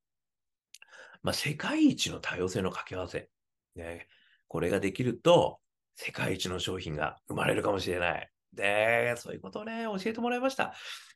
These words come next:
まあね、大企業のユニクロだからできるんでしょと言われちゃうとそうかもしれませんけれども、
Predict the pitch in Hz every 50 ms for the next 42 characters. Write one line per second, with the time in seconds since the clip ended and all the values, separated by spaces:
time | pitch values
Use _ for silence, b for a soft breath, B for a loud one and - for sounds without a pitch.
0 | B _ - 156 190 196 156 160 165 160 160 147 147 156 156 - 202 202 208 180
1 | 165 165 160 160 170 170 170 170 180 185 185 196 175 160 151 147 160 185 180 160
2 | 143 143 160 156 147 147 147 147 147 143 165 156 156 151 143 160 151 147 127 117
3 | 127 110 110 110 110 123 113 113 107 101 92 95 95 110 135 135 110 - -